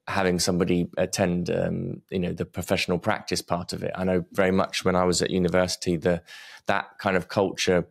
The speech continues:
existed where everyone begrudgingly went to the professional practice, um, um, seminars because you had to, because it was just part of the component, part of the, you know, the curriculum.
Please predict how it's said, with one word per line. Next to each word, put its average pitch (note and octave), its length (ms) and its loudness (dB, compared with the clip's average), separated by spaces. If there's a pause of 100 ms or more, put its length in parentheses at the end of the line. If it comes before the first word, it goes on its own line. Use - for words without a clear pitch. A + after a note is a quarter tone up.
(160)
existed F#2 640 2
where E2+ 280 4 (340)
everyone F#2+ 460 2
begrudgingly F2+ 1000 2 (320)
went F#2 480 0
to F#2+ 180 2
the E2+ 60 0
professional F#2 540 0
practice, - 760 0 (140)
um, E2+ 540 2 (520)
um, F2 480 0 (160)
seminars F2+ 680 2
because F2+ 420 0
you F2 60 2
had G#2+ 240 0
to, F2+ 240 4
because E2+ 480 -2
it E2+ 120 -2
was E2 140 -4
just - 240 -2 (220)
part F2+ 180 2
of F#2+ 80 -4
the - 80 -4
component, F#2 560 0 (220)
part F#2 180 2
of E2+ 160 -6
the, F2 160 0 (240)
you G2 80 0
know, F2+ 120 0
the E2+ 100 -4
curriculum. F#2+ 560 0